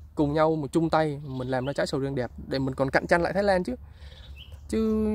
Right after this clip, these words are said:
chứ mình mà làm ra trái sầu riêng mà không đẹp là Trung Quốc trả về thì không, không, không nên các bạn. Đó là, đó là cái tâm huyết, đó, đó là cái tận tình của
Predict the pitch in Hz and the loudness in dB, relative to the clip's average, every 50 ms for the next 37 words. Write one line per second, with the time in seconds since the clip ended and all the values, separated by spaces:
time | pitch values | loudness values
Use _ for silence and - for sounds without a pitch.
0 | 208 208 220 214 202 165 147 143 143 139 143 139 143 147 156 - 196 202 - 165 | -2 0 0 4 4 6 6 6 6 6 6 6 4 4 2 2 0 0 0 0
1 | 143 151 165 160 147 135 - 160 160 139 127 120 - 123 - - 151 151 - 214 | 0 2 2 0 0 -2 -2 -2 0 2 0 0 0 -4 -4 -4 -2 0 0 0
2 | - - 117 120 123 127 123 123 120 123 127 - - - - 127 131 - 160 151 | 0 0 -2 -2 0 0 0 0 -2 -4 -6 -8 -10 -10 -8 -8 -6 -4 -6 -6
3 | - - 165 156 151 - 165 156 151 151 151 180 185 - - - - - - - | -2 -2 -2 -2 -2 -4 -4 -2 -2 -2 -2 -2 -2 -2 -2 -6 -10 -12 -12 -14
4 | - - - - - - - - - - - - - - - - - - - - | -14 -14 -14 -16 -16 -18 -18 -18 -14 -8 -6 -2 0 0 0 -2 -6 -10 -12 -14
5 | - - - - - - - - 143 175 202 156 131 - - 143 139 156 202 180 | -12 -12 -12 -12 -14 -12 -6 0 0 2 2 2 0 0 2 2 4 4 4 2
6 | - - 170 - 180 165 147 202 220 - - - - 165 165 160 151 190 196 147 | 0 -2 0 0 2 2 4 4 4 2 2 -4 -2 0 0 0 0 0 -2 -2
7 | - - 170 190 196 - - 196 160 - - - 175 156 139 123 113 120 | -2 0 0 0 0 2 2 2 2 2 2 6 6 6 6 4 2 0